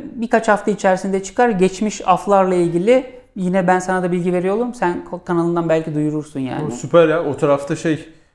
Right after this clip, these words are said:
Speaker 2: işin daha çok işte bu muhasebe, yani AF, vergisel taraflarda, e,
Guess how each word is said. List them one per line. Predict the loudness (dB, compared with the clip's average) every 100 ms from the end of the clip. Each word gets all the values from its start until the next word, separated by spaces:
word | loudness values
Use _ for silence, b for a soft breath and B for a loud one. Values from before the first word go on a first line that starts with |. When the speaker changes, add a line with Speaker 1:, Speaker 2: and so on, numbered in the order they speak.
| _
Speaker 2:
işin | -10 -6 -6 -6 -2
daha | 0
çok | 0 -4 -8
işte | -6
bu | -6 -4
muhasebe, | -2 -2 -2 -6 -6
yani | -6
AF, | -4 -4 0
vergisel | 0 0 -2 -4 -2
taraflarda, | -2 -2 -2 -2 -2 -4 -4 B B B
e, | _